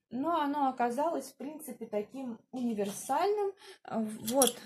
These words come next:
крепление, оно, видите, как ходит туда-сюда. Кстати говоря, видео с-,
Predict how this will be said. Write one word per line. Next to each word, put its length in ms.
крепление, 800
оно, 180
видите, 400
как 260
ходит 500
туда-сюда. 800
Кстати 300
говоря, 480
видео 400
с-, 260